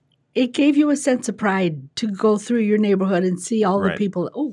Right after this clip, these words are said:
Speaker 1: good,
Speaker 2: Yeah.
Speaker 1: they recycle and they
Speaker 2: Yep,
Speaker 1: recycle and
Speaker 2: yep.
Speaker 1: they recycle."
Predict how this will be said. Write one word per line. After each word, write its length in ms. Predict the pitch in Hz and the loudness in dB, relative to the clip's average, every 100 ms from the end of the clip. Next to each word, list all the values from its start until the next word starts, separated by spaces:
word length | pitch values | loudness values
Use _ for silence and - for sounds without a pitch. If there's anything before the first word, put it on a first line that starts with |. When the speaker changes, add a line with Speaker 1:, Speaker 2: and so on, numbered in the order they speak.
| - | -8
Speaker 1:
good, 140 | 254 | -10
Speaker 2:
Yeah. 80 | 170 | -6
Speaker 1:
they 160 | 190 185 | -4 -4
recycle 560 | 196 190 190 190 233 | -4 -6 -8 -8 -12
and 120 | 160 143 | -12 -6
they 100 | 196 | -4
Speaker 2:
Yep, 80 | |
Speaker 1:
recycle 600 | 185 185 196 196 190 214 196 | -2 -4 -4 -6 -6 -8 -6
and 80 | |
Speaker 2:
yep. 200 | 185 196 | -6 -8
Speaker 1:
they 140 | - 202 | -4 -4
recycle." 640 | 185 190 - 175 - 220 | -4 -10 -8 -8 -6 -8